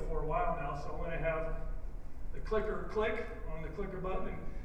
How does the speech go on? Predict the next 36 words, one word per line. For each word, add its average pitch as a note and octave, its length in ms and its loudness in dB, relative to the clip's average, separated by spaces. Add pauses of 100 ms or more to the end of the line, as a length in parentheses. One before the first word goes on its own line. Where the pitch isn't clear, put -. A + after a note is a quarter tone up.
(280)
you D#3+ 80 -2
can G3+ 140 -2
see G#3+ 180 -2
our F#3 160 2
air B3+ 220 2
conditioners A#3 480 -2
that F#3+ 160 -2
need G#3 120 0
some G3+ 160 -2
help. A#3+ 220 0
By - 140 2
the F3 100 -2
way, F#3 60 0
it's F3+ 100 -2
a F3+ 40 -2
little F3+ 140 0
bit - 240 0
warm E3 180 -2
in E3 100 0
here, E3 200 0
don't D3+ 160 0
you D3 220 0
think? - 1300 0
<laughs> - 540 -2
These G3+ 140 0
are G3+ 120 4
air G#3 180 4
conditioners G3+ 440 4
on - 180 2
top F#3 300 6
of - 360 2
the - 80 0
sanctuary D#3 760 2 (340)
that F#3 160 2
need G#3 160 2
replacement. F#3+ 580 0